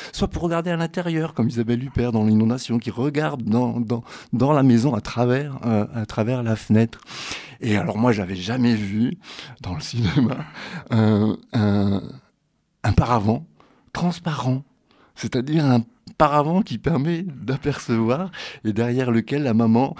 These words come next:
fait l'hirondelle quand elle a mal au dos. C'est assez, c'est quand même assez extraordinaire. Et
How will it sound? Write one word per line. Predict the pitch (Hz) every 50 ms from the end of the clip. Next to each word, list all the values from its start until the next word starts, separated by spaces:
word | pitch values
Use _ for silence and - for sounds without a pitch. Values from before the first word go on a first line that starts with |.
| - - _
fait | - - 113
l'hirondelle | 104 110 117 113 117 117 110 117 117 123 131 135
quand | 131 113 95
elle | 104 107
a | 107
mal | 110 113 117 113
au | 113
dos. | 107 107 113 110 113 - - - - - - -
C'est | - 98
assez, | 95 160 - - 139 147 123
c'est | - 117
quand | 90 110
même | 110 123 131 120
assez | 113 107 117
extraordinaire. | 113 104 - - 101 101 107 104 104 107 110 107 110 104 135
Et | 127 123 110